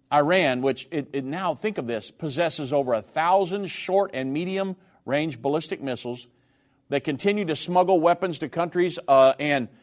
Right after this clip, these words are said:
non-state actors such as Hezbollah, which is estimated, to get this, to have an arsenal of about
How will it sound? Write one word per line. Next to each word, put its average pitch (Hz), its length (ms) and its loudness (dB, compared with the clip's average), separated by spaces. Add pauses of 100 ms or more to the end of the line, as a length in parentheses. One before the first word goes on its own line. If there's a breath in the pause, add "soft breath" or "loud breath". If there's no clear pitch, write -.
(100 soft breath)
non-state 175 640 0
actors 151 500 0
such 139 220 -4
as 101 140 -10
Hezbollah, 175 600 0 (920)
which 170 180 -2
is 151 240 -4
estimated, 156 600 0
to 127 40 -8
get 190 240 0
this, 117 440 -2
to 165 80 -8
have 165 200 2
an 139 120 0
arsenal 151 640 2
of 123 180 2
about 127 420 2